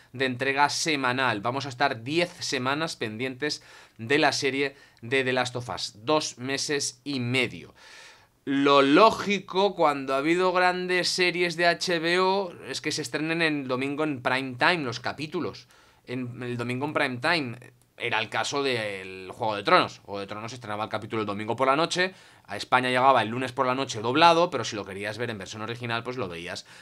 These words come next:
el, el domingo, la madrugada del domingo al lunes, o el lunes por la mañana cuando te levantabas, al menos en horario peninsular español, ¿no?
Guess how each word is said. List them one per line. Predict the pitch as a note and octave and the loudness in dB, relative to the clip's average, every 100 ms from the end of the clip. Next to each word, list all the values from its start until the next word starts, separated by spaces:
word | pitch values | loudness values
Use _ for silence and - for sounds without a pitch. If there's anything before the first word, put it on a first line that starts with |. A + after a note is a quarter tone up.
| - | -18
el, | - F2+ F2+ | -14 -12 -14
el | - F2+ | -14 -12
domingo, | F2+ F#2 F#2+ G2+ G2 G2 F#2+ F#2+ G2 | -12 -10 -8 -4 -2 -2 -4 -6 -6
la | G2 | -6
madrugada | G2 G2 G2+ | -4 -4 -2
del | G#2 | -2
domingo | G#2+ G#2+ A2 | -2 -4 -2
al | A#2 | 0
lunes, | C#3+ E3+ G3+ G#3+ - | 2 2 2 0 -4
o | F#2+ F2 E2+ | -10 -10 -10
el | E2 | -12
lunes | F2 F2+ | -10 -8
por | G#2 | -6
la | |
mañana | F#2 F#2 G2 | -4 -4 -6
cuando | F#2+ F#2+ | -6 -8
te | F2+ | -10
levantabas, | F2+ F2 G#2+ B2 | -10 -6 -4 -4
al | G#2+ | -4
menos | F#2+ F#2+ | -8 -10
en | G#2+ F#2 | -10 -10
horario | F#2+ G2+ | -10 -10
peninsular | F#2+ F#2+ F#2+ F#2+ | -10 -10 -10 -8
español, | F#2 - F2+ E2 D2 | -8 -10 -12 -12 -14
¿no? | A2 | -14